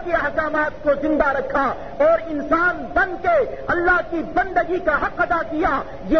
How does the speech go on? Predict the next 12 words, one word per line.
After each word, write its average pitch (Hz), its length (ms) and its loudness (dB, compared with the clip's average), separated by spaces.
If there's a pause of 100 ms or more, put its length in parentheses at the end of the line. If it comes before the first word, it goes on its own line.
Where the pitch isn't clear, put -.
وہ 403 240 0
کمال 311 380 0
ہے 294 460 2
جس - 220 -2
کے 311 80 4 (100)
سامنے 294 360 -2 (160)
فرشتے 294 420 2
بھی 254 100 -6
پانی 262 360 -2
بھرا 208 180 0
کرتے 151 340 -2
تھے۔ - 180 -6